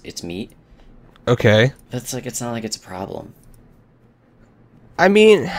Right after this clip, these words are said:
Speaker 2: I'm, like, trying to visualize the, uh,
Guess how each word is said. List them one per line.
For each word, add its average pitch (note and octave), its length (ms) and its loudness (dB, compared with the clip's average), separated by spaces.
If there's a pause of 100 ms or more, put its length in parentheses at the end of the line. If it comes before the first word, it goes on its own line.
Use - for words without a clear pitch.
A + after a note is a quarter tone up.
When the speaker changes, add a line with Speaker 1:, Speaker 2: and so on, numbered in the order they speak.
(2250)
Speaker 2:
I'm, B2 80 0
like, D3 160 4
trying D3 280 4
to C3 80 6
visualize G2+ 1080 4
the, G2+ 300 -2
uh, G2+ 320 2